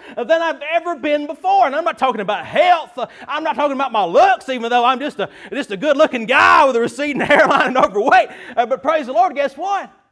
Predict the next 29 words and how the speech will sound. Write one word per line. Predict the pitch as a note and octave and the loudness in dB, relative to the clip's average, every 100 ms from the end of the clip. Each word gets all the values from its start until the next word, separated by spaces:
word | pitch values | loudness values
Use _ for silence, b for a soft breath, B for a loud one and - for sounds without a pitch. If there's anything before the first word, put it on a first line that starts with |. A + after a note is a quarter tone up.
| _ b b | _ b b
I've | E4+ G4 - | 2 2 2
been | E4 F#4 | -8 -4
restored. | G4 - C5+ A#4+ G#4+ D4 - - _ B B3 | -4 -2 0 2 2 2 -2 -12 _ B -8
I | E4+ G4 | -2 -2
am | F#4 D4+ | -2 -2
the | A3+ | -4
best | A3 - G4 F#4 - | -6 -2 2 2 -2
shape | - F#4+ G4 C#4 | -6 0 0 -2
spiritually | A3 - - - G#4+ D4+ G#3+ - G#3+ A3+ C4 B A#3 | -16 -20 -6 2 4 4 0 -4 -4 -4 -8 B -4
than | C4 B3 | -2 0
I've | A#3+ C#4+ | 0 2
ever | D4 C4+ | 2 2
been | C#4 B3+ | 0 0
before | B3 C4+ B3+ | -2 -4 -6
in | A3+ A3+ | -6 -8
my | G#3 G3 | -6 -4
life. | F3 B3 B3+ - _ _ _ _ _ _ b b | -4 -2 -4 -4 _ _ _ _ _ _ b b
And | B3+ | -6
I | B3+ B3+ | 2 2
hope | G3 D#4 F#4 D#4+ | 4 6 6 2
that | C4 C4 | 0 0
each | D4 C4+ | 0 -6
and | |
every | C4 C4 | -4 -2
one | D4+ D#4+ | -2 -2
of | C4 | -6
you | |
can | G3+ | -4
say, | A#3+ | -4